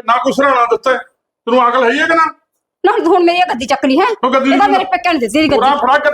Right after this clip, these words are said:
Speaker 2: ਮੇਰੀ ਮਾਂ ਨੇ ਪਤਾ ਕਿਵੇਂ ਬਣਾਈਆਂ ਦੀਆਂ ਮੁਸ਼ਕਲ ਨਾਲ।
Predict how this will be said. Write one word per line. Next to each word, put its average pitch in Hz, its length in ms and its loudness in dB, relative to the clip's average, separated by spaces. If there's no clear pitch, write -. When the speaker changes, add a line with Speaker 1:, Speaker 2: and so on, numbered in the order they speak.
Speaker 2:
ਮੇਰੀ 440 240 2
ਮਾਂ 403 160 4
ਨੇ 403 100 0
ਪਤਾ 587 240 -2
ਕਿਵੇਂ 480 200 2
ਬਣਾਈਆਂ 427 280 2
ਦੀਆਂ 539 220 0
ਮੁਸ਼ਕਲ 427 320 2
ਨਾਲ। 415 200 4